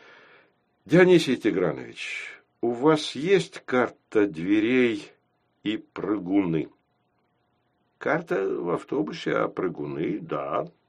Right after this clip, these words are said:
два», с готовностью ответил Белдо.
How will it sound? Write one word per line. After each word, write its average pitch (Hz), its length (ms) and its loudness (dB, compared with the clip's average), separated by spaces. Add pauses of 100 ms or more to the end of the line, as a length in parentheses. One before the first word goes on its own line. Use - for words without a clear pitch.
(180)
два», 82 580 -6 (420)
с 78 140 -14
готовностью 85 640 -2
ответил 82 400 -4
Белдо. 80 420 -2